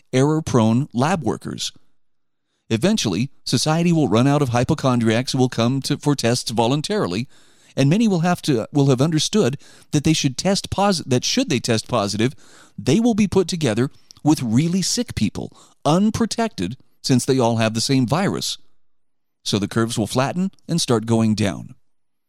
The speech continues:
This brings us to step eight. If you want to destroy the economy during the pandemic, you get a programmer to make a prediction of millions of deaths. Actually, seventy million die every year anyway, so it's really not that difficult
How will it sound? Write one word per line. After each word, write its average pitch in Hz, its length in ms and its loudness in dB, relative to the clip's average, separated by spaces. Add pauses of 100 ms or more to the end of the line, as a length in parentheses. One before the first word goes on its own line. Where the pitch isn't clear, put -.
(420)
This 170 140 2
brings 240 260 2
us 202 100 -4
to 165 80 -4
step 147 380 -2
eight. - 380 -4 (680)
If 127 160 0
you 123 80 4
want 110 220 2
to 190 80 0
destroy 160 640 2
the 143 180 2
economy 123 640 -2 (680)
during 143 360 2
the 135 80 2
pandemic, 107 640 0 (460)
you 107 100 -4
get 123 160 2
a 160 80 0
programmer 135 640 0
to 131 140 -4
make 107 180 0
a - 60 -6
prediction 143 560 -2 (220)
of 143 160 0
millions 202 560 2
of 175 100 -2
deaths. 131 460 -2
Actually, 127 400 -2 (200)
seventy 160 400 0
million 120 300 4
die 113 280 0
every 117 220 0
year 113 200 2
anyway, 104 340 0
so 107 160 -2
it's 98 100 -4
really 104 200 -2
not 107 200 2
that 104 180 0
difficult - 500 -2